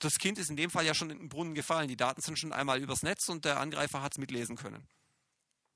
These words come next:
In dem Fall ist es besonders unglücklich, weil man's nicht mal merkt. Mich hätte es, wie gesagt,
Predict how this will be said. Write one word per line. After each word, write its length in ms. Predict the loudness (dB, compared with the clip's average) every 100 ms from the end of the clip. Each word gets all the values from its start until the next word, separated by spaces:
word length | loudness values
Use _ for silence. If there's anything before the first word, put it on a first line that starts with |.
| -8
In 100 | 2
dem 160 | 2 4
Fall 160 | 2
ist 60 | 2
es 60 |
besonders 400 | -2 -2 -2 -2
unglücklich, 560 | -6 -6 -4 -4 -4 -2
weil 100 | -2
man's 180 | -2 -6
nicht 140 | -6
mal 100 | -6
merkt. 360 | -6 -10 -12 -16 -18 _ _ _ _ -20 -20 _ _ _ _ _ _ _ _ _
Mich 180 | 0 4
hätte 180 | 6 4
es, 160 | 0 -2
wie 120 | -2
gesagt, 540 | 2 2 0 -4 -10